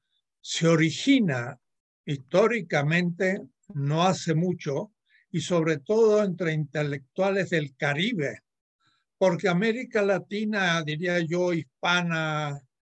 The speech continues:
eh, continental y también lusitana como Brasil, eh, teníamos ya claridad sobre que nos habíamos emancipado de España.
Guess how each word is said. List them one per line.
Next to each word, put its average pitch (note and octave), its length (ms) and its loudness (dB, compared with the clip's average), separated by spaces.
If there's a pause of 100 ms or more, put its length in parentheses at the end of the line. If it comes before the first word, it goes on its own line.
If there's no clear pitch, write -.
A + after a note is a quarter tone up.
(160)
eh, D3 100 -8
continental C#3+ 1200 -4 (680)
y D#3 100 -4
también D3+ 480 -2
lusitana E3 800 -4
como C#3 300 -8
Brasil, D3+ 680 -6 (440)
eh, E3+ 320 -2
teníamos G#3+ 580 -4
ya F#3 720 2 (800)
claridad E3 760 2
sobre D3 640 -4
que D3 280 0
nos D3 280 -2
habíamos E3+ 800 0
emancipado C#3+ 1120 -4
de B2 140 -10
España. B2 500 -6